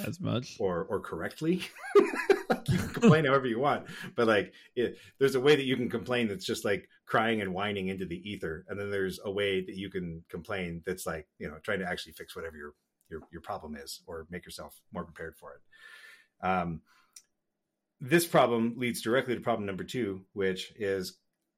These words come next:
Speaker 2: unfortunately, in my opinion, a little bit similar to the Medusa Enchantress All You Got splash, which is that we have very,
Speaker 1: <laughs>
Speaker 2: very strong characters that can show up in just about every affiliation. And it's one of the beautiful things about this game is that you can play your favorite character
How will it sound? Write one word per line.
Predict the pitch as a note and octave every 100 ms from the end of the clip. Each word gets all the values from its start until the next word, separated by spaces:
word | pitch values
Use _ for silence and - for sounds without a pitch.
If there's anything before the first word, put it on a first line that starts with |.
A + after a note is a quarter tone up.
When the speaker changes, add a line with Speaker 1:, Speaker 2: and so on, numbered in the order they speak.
| _
Speaker 2:
unfortunately, | C3 D#3 E3 F#3 F#3 E3 E3+ E3
in | D#3
my | F3
opinion, | E3+ F3 D#3+
a | D#3
little | E3
bit | D3+ D3
similar | F3+ E3+ A2 F#2+ G2 _
to | - G#2 G2+ F#2+ -
the | G#2+ G2 G2
Medusa | G#2 G#2+ G2
Enchantress | F#2+ F2+ G2+ F#2+
All | A2
You | F#2+
Got | F#2 F#2 -
splash, | - - G2 E2 D#2+ - - - _ _
which | A2+ G2+
is | F#2+
that | G#2
we | G#2
have | G#2+ F#2+
very, | F#2 A2 A2 G#2 C3+ -
Speaker 1:
<laughs> |
Speaker 2:
very | G2 G#2+ G#2+ G2+ F#2+
strong | - - G2 F#2 F#2+ F2
characters | - F2+ E2+ F2+ E2 -
that | F2+
can | D#2+
show | - F2 E2
up | D#2+ _ - - _
in | F2
just | F#2 -
about | F2 E2+
every | E2+ D#2+
affiliation. | - E2 C#2+ C#2 - - _ - - _
And | F2+
it's | F#2
one | G#2+
of | F2+
the |
beautiful | D#2+ G#2+ A#2+ B2
things | A#2+ A#2 A2+
about | A2 A2
this | G#2
game | - A#2+ B2 A#2 _ - -
is | F2+
that | F#2+
you | G#2+
can | G2+ F2+
play | G2+
your | F2
favorite | G#2+ F#2 F2+
character | G#2 F#2 - D#2